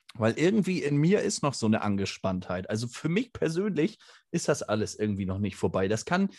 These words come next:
in ein paar Wochen auch schon wieder ganz anders aussehen. Und vielleicht, wenn man dann jetzt auch die ein oder andere Party dann, äh, mal wieder gemacht hat und mal mehr als eine weitere Person gesehen hat,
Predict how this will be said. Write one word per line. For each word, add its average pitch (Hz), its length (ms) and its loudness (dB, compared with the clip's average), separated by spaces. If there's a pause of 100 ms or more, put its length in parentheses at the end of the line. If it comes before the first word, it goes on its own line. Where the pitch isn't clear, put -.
(220)
in 156 140 2
ein 143 80 0
paar 156 240 2
Wochen 165 260 0
auch 135 160 -4
schon 151 180 -6
wieder 151 160 0
ganz 156 200 -2
anders 147 340 -2
aussehen. 101 420 -2
Und 117 280 -2
vielleicht, 131 320 0
wenn 135 80 2
man 131 100 2
dann 127 160 2
jetzt 123 160 0
auch 127 180 -2
die - 160 -6
ein 127 140 0
oder 120 160 4
andere 113 360 2 (360)
Party 143 580 -2
dann, 107 360 4
äh, 104 200 -2
mal 101 200 -2
wieder 101 140 0
gemacht 98 340 -2
hat 113 180 -4
und 110 140 -2
mal 110 300 0
mehr 127 200 2
als 95 260 -6
eine 98 240 0
weitere 95 300 0
Person 95 400 0
gesehen 92 360 0
hat, 101 220 0